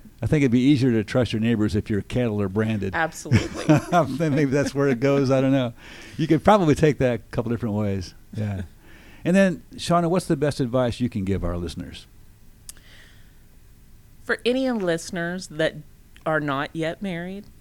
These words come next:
Speaker 2: I will tell you honestly, I think the best marriages are predicated on prenuptial agreements
Speaker 1: Mm.
Speaker 2: because you have these wonderful conversations about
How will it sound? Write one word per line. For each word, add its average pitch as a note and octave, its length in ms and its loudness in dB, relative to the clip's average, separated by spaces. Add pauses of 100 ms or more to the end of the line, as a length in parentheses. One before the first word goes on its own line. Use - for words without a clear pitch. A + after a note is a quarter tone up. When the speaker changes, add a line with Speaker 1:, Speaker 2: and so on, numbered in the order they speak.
(640)
Speaker 2:
I F3 80 0
will G3+ 160 -4
tell F#3 340 -6
you E3 380 -4
honestly, D3+ 680 -4 (120)
I E3 60 -2
think E3+ 200 -6
the D3 100 -4
best D3 460 -4
marriages E3 600 -10
are C#3 100 -10
predicated D3+ 580 -8 (120)
on C#3 260 -4
prenuptial D#3 680 -8
agreements D3 680 -10
Speaker 1:
Mm. - 60 -4
Speaker 2:
because D3+ 380 -4
you E3 100 -4
have E3+ 360 -6
these D3+ 200 -8
wonderful D3+ 580 -6
conversations D#3+ 1080 -12 (140)
about C#3+ 460 -8